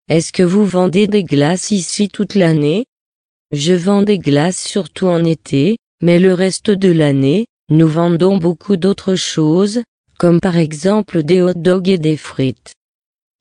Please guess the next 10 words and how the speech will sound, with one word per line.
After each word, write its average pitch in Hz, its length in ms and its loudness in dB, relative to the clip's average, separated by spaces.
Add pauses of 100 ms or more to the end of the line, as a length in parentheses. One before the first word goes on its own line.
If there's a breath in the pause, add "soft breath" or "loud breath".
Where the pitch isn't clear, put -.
Qu'est-ce 180 260 -2
que 190 120 0
vous 190 200 2
vendez 185 400 0
surtout 180 460 -6
aux 156 240 0
enfants ? 139 540 -4 (640)
Alors, 165 640 2 (280)
aux 160 280 2
enfants, 143 640 -2